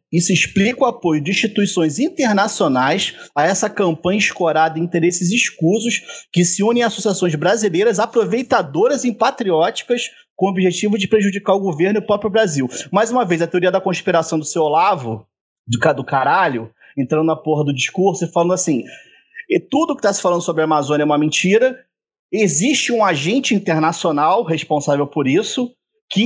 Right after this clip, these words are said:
em conluio com, e, e com associações brasileiras, que associações são essas? A imprensa, obviamente,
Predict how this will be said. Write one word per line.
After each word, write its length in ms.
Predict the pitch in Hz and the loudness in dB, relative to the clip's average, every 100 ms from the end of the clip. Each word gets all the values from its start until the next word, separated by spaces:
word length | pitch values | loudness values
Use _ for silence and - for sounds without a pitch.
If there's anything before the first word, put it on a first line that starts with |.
| 233 | 0
em 120 | 294 | -2
conluio 520 | - 294 247 208 190 180 | 0 0 2 0 -2 -2
com, 320 | 214 220 220 - - | 0 0 -2 -8 0
e, 260 | 214 208 185 | 0 2 0
e 40 | |
com 280 | - 190 - - | 2 0 0 -2
associações 460 | 175 208 202 185 | 2 2 2 0
brasileiras, 580 | 156 196 208 190 175 156 | 2 0 0 0 0 0
que 100 | - | -2
associações 420 | 190 202 - 196 | 0 0 0 -2
são 100 | 190 | 0
essas? 240 | 156 139 - | 0 0 0
A 80 | |
imprensa, 560 | 180 175 175 190 254 170 | 0 0 0 0 0 0
obviamente, 720 | 147 139 151 151 208 - - | 0 0 0 0 0 -2 -6